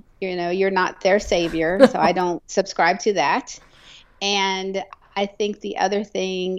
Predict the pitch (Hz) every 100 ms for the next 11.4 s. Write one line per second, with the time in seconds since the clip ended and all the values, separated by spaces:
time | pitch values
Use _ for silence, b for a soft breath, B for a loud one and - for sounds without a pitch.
0 | - 190 190 190 - 427 440 392 339 392
1 | 427 302 - - - - 226 233 240 240
2 | 277 285 269 262 349 240 220 180 196 196
3 | 208 185 180 180 247 247 240 226 220 220
4 | 185 180 151 180 196 208 214 208 202 202
5 | 190 190 190 190 190 208 208 185 - 208
6 | 202 202 196 190 196 202 - 185 190 208
7 | 240 202 180 165 175 175 - 190 180 170
8 | - 160 160 185 226 B B - - 185
9 | 208 180 214 - 180 190 180 180 196 190
10 | 175 156 175 202 202 185 180 196 196 180
11 | 180 175 180 196